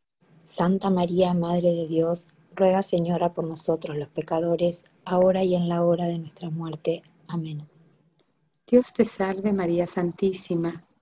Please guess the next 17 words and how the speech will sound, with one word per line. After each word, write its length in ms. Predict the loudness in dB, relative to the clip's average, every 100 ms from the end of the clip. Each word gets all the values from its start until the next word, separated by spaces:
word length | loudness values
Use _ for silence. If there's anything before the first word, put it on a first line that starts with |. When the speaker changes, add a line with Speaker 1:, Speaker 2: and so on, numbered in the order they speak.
| -4
Speaker 2:
Esposa 560 | -4 -4 -6 -2 -2
de 120 | -2 2
Dios, 400 | 4 4 2 -8
Espíritu 540 | -6 -2 -2 -2 -6
Santo, 580 | -4 -2 0 -2 -6 -10 _ _ _ _ 0
Virgen 520 | 2 4 2 -2 -2
purísima, 840 | -4 0 0 0 -4 -2 -2 -4 _ _ _ _ _ 2
en 160 | 2
tus 220 | 4 0 2
manos 500 | 6 6 6 4 -2
encomendamos 1000 | 0 0 2 0 0 0 0 -4 -8 -16 _ _ _ _ 4
nuestra 460 | 4 4 2 -2
caridad 560 | 0 -2 0 2 2 0 -2
para 200 | -2 -2
que 140 | -4
la 100 | -4
inflames. 840 | -4 -6 -2 0 0 -2 -6 -20